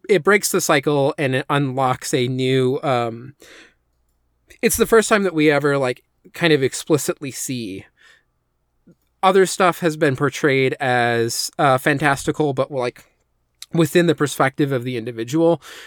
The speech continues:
This is the first time that that seems to, like, branch out into other people's perspective, um, of what's happening.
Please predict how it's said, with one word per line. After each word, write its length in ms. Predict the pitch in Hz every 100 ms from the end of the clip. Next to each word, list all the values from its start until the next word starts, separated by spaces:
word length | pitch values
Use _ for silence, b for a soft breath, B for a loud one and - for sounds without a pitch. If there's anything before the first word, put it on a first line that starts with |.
| B
This 160 | 160 165
is 80 |
the 80 | 151
first 280 | - 151 139
time 200 | 147 143
that 100 | 123
that 160 | 123 -
seems 300 | - 123 -
to, 80 |
like, 180 | 127 113
branch 460 | 131 131 113 110 -
out 260 | 117 113 -
into 540 | 123 113 117 107 110 -
other 180 | 127
people's 300 | 110 131 113
perspective, 640 | - 120 - - - 101 _ b b b b b 160
um, 320 | 131 104 110
of 160 | 139
what's 200 | 117 113 -
happening. 420 | 101 - 117